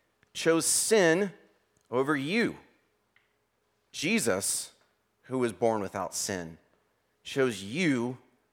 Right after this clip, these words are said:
over sin. In Christ, the second Adam,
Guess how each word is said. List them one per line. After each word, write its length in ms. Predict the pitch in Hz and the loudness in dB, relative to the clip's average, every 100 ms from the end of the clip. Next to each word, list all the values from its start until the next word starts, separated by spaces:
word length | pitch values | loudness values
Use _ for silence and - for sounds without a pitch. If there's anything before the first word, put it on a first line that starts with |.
| _ | _
over 200 | 101 98 | -14 -10
sin. 420 | 98 - 151 127 - - _ _ _ _ _ _ _ _ _ _ _ _ _ | -10 -6 -2 -2 -2 -18 _ _ _ _ _ _ _ _ _ _ _ _ _
In 120 | 117 | -8
Christ, 720 | 131 - 156 131 - - - - _ _ _ | -8 2 4 4 -2 -12 -14 -18 _ _ _
the 60 | - | -16
second 380 | - 139 139 - | -2 -2 0 -4
Adam, 400 | 98 90 87 85 | -4 -4 -8 -12